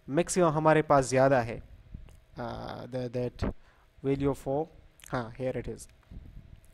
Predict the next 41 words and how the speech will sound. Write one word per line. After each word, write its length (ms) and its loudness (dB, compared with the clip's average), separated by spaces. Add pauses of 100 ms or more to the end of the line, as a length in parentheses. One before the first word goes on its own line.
(360)
ये 60 -4
देखिए 240 0
ये 120 0
थर्टी 260 -2
सिक्स 340 -6
है 140 -2
और 220 -6
ये 200 2
सिक्स 460 -4 (120)
थर्टी 240 2
थ्री 260 -4
है, 140 -2
so 120 -6
ये 260 0 (180)
ज़्यादा 320 4
वाला 260 -6
है, 100 -10
तो 200 -10
मैं, 140 -4
हमने 220 -2
मिनिमम 400 -2
लेना 260 -8
है, 220 -12
ठीक 160 -10
है। 100 -4 (400)
So 100 -10
मिनिमम 420 -4
की 180 -10
वैल्यू 340 -6
ये 220 -10
है 140 -14 (440)
थर्टी 180 -8
सिक्स 260 -6
multiply 420 -8
by 80 -8
ten 180 -10
raise 180 -12
to 60 -18
power 340 -16
four, 160 -18 (720)
ओके। 260 4